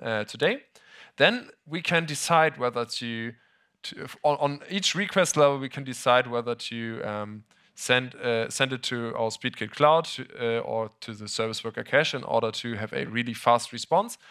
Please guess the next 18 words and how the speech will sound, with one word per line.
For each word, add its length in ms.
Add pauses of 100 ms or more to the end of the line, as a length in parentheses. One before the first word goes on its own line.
(320)
or, 400 (160)
um, 340
whether 280
to 380
send 300
it 80
to 160
the, 420 (100)
the 300
origin 460
back, 360
uh, 340
backend, 320
which 260
might, 400
um, 440 (180)
respond 340
slower. 380